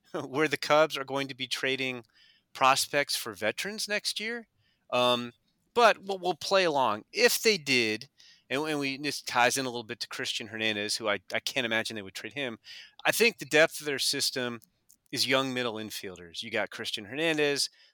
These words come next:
you have Ed Howard, their first round pick from two thousand twenty. You have Reginald Preciado, who was part of the Yu Darvish trade. You have James Triantos, who was their second round pick and one of the best high school hitters in last year's draft. You have, uh,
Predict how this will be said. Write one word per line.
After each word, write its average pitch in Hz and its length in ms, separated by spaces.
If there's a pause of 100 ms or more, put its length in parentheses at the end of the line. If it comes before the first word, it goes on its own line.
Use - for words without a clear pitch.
you 117 140
have 104 100
Ed 104 140
Howard, 139 400
their 113 100
first - 320
round 104 140
pick - 180
from 104 140
two 107 160
thousand 101 380
twenty. 156 500 (420)
You 117 120
have 110 120
Reginald 117 440
Preciado, 127 640
who 113 80
was 110 100
part 104 240
of 98 60
the 98 80
Yu 110 100
Darvish 175 460
trade. 139 440 (360)
You 113 80
have 98 80
James 120 280
Triantos, 127 640
who 117 80
was 104 120
their 104 80
second - 360
round 117 240
pick 123 400
and 107 140
one 117 200
of 113 80
the 107 60
best 113 400
high 120 140
school - 360
hitters 120 480 (400)
in 151 200
last 139 400
year's 117 200
draft. 139 520
You 104 160
have, 101 200
uh, 98 220